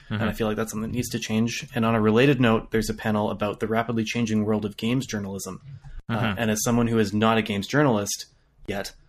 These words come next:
Speaker 2: maybe, um, I think that would be really interesting to see what the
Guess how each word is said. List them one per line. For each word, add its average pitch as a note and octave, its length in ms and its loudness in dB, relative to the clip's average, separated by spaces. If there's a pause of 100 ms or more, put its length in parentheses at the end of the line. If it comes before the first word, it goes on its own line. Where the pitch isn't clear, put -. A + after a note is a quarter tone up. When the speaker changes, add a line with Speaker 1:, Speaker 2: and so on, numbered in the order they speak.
(200)
Speaker 2:
maybe, F#2+ 360 -4 (380)
um, G2 460 -4 (180)
I B2 100 2
think A#2+ 140 0
that A#2 60 2
would A2+ 100 2
be A#2 60 2
really G#2 320 2
interesting G2+ 520 -6
to G2+ 120 -4
see G2+ 580 -4 (460)
what G#2+ 280 0 (180)
the G2+ 380 -4